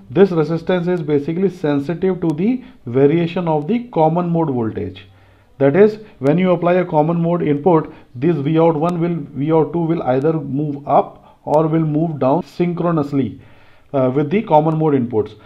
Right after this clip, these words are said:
but it is not effective in terms of the differential inputs. Like when you will apply differential inputs, then V out one may increase up and V out two will, will go down. So as a result of which the effective summation will be nullified.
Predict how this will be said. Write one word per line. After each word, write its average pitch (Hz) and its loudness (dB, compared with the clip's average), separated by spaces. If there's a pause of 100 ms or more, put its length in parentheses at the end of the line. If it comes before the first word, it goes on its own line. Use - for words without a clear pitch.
(160)
but 185 0
it 156 -2
is 175 0
not 185 0
effective 147 -2
in 151 -4
terms 151 -2
of 151 0
the 202 2
differential 151 0
inputs. 113 -4 (580)
Like 147 -2
when 135 0
you 180 2
will 190 2
apply 160 0
differential 143 0
inputs, 165 0 (220)
then 165 2
V 151 -2
out 170 2
one 170 -4
may 165 -2
increase 160 -4 (100)
up 170 -2
and 151 -4
V 143 0
out 156 2
two 160 -2
will, 156 -2
will 160 2
go 165 4
down. 151 2
So 165 2
as 143 4
a 151 2
result 156 2
of 147 0
which 175 -2
the 156 -2
effective 147 -2
summation 143 -2
will 139 2
be 185 0
nullified. 127 -2